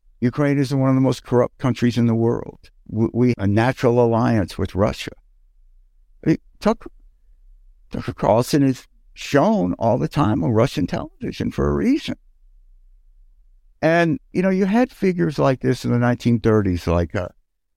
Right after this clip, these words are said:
a famous radio, American radio host who was a Catholic priest, Father Coughlin, who would go out and talk about, basically try to sell fascism.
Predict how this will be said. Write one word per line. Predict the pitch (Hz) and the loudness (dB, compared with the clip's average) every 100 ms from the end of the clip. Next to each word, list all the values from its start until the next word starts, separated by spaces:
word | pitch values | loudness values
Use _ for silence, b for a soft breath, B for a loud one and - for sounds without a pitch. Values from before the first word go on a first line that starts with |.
| _ _ | _ _
a | - | -2
famous | 120 107 101 - | 2 2 0 0
radio, | 92 101 98 92 87 | 2 2 4 2 2
American | 85 87 87 82 | 2 0 0 -2
radio | 80 87 85 80 76 | 0 0 2 0 0
host | 80 76 - | -4 -4 -4
who | |
was | 78 | -4
a | 80 | -4
Catholic | - 87 - 85 - | 0 0 0 -4 -2
priest, | 85 78 | -4 -2
Father | - 90 87 | 0 0 0
Coughlin, | - 85 78 - - - - _ _ _ _ _ _ _ _ _ | -4 -2 -2 -6 -20 -20 -20 _ _ _ _ _ _ _ _ _
who | 110 104 98 - _ | 2 4 0 -4 _
would | 104 101 | 0 2
go | 117 110 | 4 4
out | 101 101 | 4 2
and | 92 | -2
talk | 95 87 | 0 0
about, | 90 82 78 - _ _ | 0 -2 -4 -8 _ _
basically | - 82 - - 73 | -4 -2 -2 -4 -6
try | 73 90 | -2 0
to | 82 | 0
sell | - 78 | 0 0
fascism. | 76 80 78 - - - | 2 0 0 -4 -12 -14